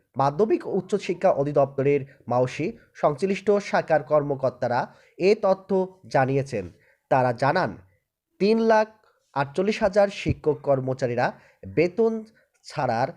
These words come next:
প্রস্তাব শিক্ষা মন্ত্রণালয়ে বাজেট শাখা পাঠানো হয়েছে। সেখান থেকে অনুমোদনের পর তা চিফ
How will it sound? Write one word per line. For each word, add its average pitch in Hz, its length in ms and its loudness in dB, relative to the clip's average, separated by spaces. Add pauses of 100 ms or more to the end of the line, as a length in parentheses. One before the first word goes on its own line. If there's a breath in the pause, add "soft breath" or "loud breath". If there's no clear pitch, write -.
(300 soft breath)
প্রস্তাব 190 440 0 (240)
শিক্ষা - 400 -2
মন্ত্রণালয়ে 202 580 2
বাজেট 139 460 -4
শাখা 143 360 -4
পাঠানো 131 440 -2 (380)
হয়েছে। 131 480 -2 (320 loud breath)
সেখান 185 480 -2
থেকে 190 400 -6 (280 soft breath)
অনুমোদনের 208 680 4
পর 143 420 2 (240)
তা 143 280 2 (120)
চিফ 220 200 -2